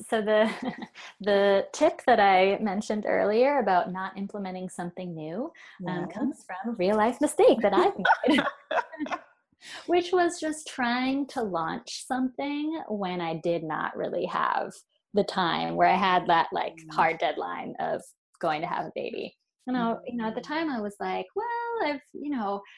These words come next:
Speaker 1: gotten other things off the ground fast before," and just had, you know, that mentality of, like, I set a goal and I do it. But it was so different with just the, the physiological changes, honestly. I was so tired.
Speaker 2: Totally,
Speaker 1: Um,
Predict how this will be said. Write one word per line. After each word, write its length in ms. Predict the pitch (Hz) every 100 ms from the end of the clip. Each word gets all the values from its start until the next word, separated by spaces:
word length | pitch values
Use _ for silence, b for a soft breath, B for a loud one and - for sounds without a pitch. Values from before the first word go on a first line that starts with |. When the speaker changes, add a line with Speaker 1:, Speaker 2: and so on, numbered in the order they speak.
| B
Speaker 1:
gotten 300 | 302 - 320
other 200 | 302 302
things 260 | 302 277 277
off 160 | 247 262
the 80 | 247
ground 380 | 240 220 214 226
fast 360 | - - 214 -
before," 680 | 240 - 359 339 339 330 330
and 600 | - - 196 180 185 185 - B B B -
just 180 | 254 -
had, 480 | - 196 202 214 226
you 100 | 302
know, 200 | 254 247
that 240 | 247 247 -
mentality 640 | 226 226 233 233 247 226 202
of, 260 | 190 180 - - 156
like, 180 | 151 - -
I 60 | - -
set 160 | 165
a 60 | 190
goal 300 | 185 196 247
and 120 | 226
I 80 | 196
do 200 | 262 320
it. 180 | - - 185
But 260 | 180 175 -
it 60 | 214
was 220 | 202 202
so 160 | 247
different 420 | 226 202 202 415 - - -
with 340 | 190 196 196 - - b b b
just 200 | 175 175
the, 260 | 196 175 175 -
the 60 | 180
physiological 760 | 185 - - - 180 254 311 311
changes, 380 | 320 320 330 320
honestly. 500 | 269 285 302 320 320
I 60 | -
was 200 | - -
so 180 | 196 202
tired. 720 | 202 196 202 214 220 233 262 B 165
Speaker 2:
Totally, 180 | 165 156
Speaker 1:
Um, 480 | 185 180 170 160 160